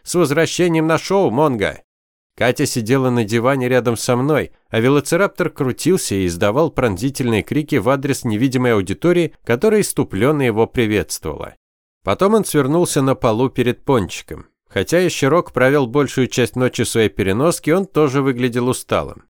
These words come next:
После нескольких вводных вопросов, на которые Катя отвечала односложно с видом кролика, загипнотизированного удавом, Адетта вздохнула и повернулась ко мне. "Итак, друзья", начала она, "вы отсутствовали всего два дня, но за это время произошло много интересного.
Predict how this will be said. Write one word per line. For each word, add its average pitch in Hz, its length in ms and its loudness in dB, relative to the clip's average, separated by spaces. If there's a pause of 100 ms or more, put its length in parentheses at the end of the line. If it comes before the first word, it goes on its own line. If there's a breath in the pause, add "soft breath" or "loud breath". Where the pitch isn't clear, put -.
(180)
После 139 300 0
нескольких 147 580 0
вводных 127 440 -2
вопросов, 127 560 0
на 101 120 -2
которые 123 380 0
Катя 131 320 -2
отвечала 120 480 0
односложно 127 640 0
с - 120 -6
видом 127 280 0
кролика, 139 560 0
загипнотизированного 104 1000 -2
удавом, 135 460 0 (100)
Адетта 175 440 0
вздохнула 143 600 -2
и 151 40 0
повернулась 104 680 -2
ко 117 160 -2
мне. 87 280 -8 (420)
"Итак, 160 440 2
друзья", 110 500 0 (140)
начала 104 500 0
она, 101 200 -2 (300)
"вы 113 340 2
отсутствовали 180 680 0
всего 160 340 0
два 156 200 0
дня, 120 320 -6 (200)
но 113 240 0
за 127 120 0
это 127 160 0
время 127 320 2
произошло 135 560 0
много 131 300 0
интересного. 135 680 -2